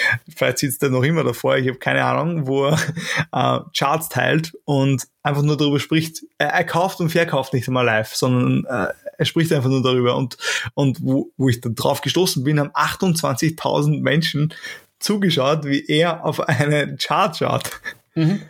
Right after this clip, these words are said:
Speaker 2: Ja, also de-, den Begriff
Speaker 1: What the
Speaker 2: Coin-Party
Speaker 1: fuck?
Speaker 2: selber kenn ich nicht, aber ich mein, der, das Genre der Crypto-YouTuber ist natürlich ein massives. Es ist riesig.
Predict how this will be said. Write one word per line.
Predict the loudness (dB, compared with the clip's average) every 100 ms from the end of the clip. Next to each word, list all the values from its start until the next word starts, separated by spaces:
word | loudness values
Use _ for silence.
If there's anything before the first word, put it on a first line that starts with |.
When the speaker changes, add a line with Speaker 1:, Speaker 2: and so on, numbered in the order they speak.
| -20 -18 -2
Speaker 2:
Ja, | 0 2
also | 0 0
de-, | 0 0
den | 0 0
Begriff | 0 0 -2 -2
Speaker 1:
What | 0 2 2
the | 0
Speaker 2:
Coin-Party | 0 2 0 -4
Speaker 1:
fuck? | -4
Speaker 2:
selber | 0 2 2 0
kenn | 0 -2 -2
ich | 0
nicht, | 2 2 0 -4 -10 -14 -4
aber | 0 2 0
ich |
mein, | 0 0
der, | 2 2 0 -8 _ _ _ _ _
das | -4 -2 0
Genre | 2 2 2 2
der | 2 0
Crypto-YouTuber | -2 -6 -4 -2 0 0 -2 -2 0 0
ist | 0 -2
natürlich | -2 0 0 2
ein | 2 2
massives. | 2 2 2 2 2 0 -2 -4 _ -8
Es | -4
ist | -2 0
riesig. | 2 2 2 0 -2 -10